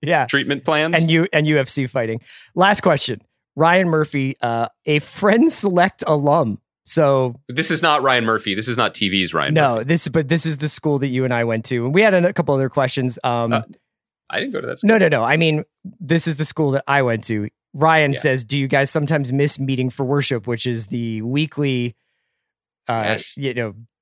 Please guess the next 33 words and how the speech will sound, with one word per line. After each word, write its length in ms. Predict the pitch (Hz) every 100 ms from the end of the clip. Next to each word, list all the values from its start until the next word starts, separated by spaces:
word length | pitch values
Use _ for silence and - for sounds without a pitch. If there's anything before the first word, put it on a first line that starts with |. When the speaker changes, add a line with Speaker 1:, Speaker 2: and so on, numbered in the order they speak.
| _ _ _ _ _ _
Speaker 1:
religious 400 | 151 147 160 156
gathering 560 | 135 147 143 135 127 123
of 100 | 120
Quaker 300 | 147 127 131
schools. 440 | - 123 107 117 - _ _ _ -
Um, 480 | 123 117 113 117 -
and 140 | 143
"Do 60 | 147
you 40 |
sometimes 300 | 160 208 214
miss 220 | 196 190 175
meeting 180 | 165
for 140 | 160 151
worship? 320 | 147 139 147
And 120 | 139
how 180 | 127 156
did 160 | 180 175
your 100 | 170
Quaker 260 | - 160 156
education 560 | 131 - 143 127 123
shape 300 | 117 - 143 139
your 80 |
T 180 | 127 135
V 140 | 123 127
habits?" 320 | 123 - -
I 60 |
thought 180 | 190 440
this 140 | 415 -
was 100 | 175
a 60 |
really 260 | 175 190 180
interesting 320 | 170 - 139
question. 420 | 139 156 - 110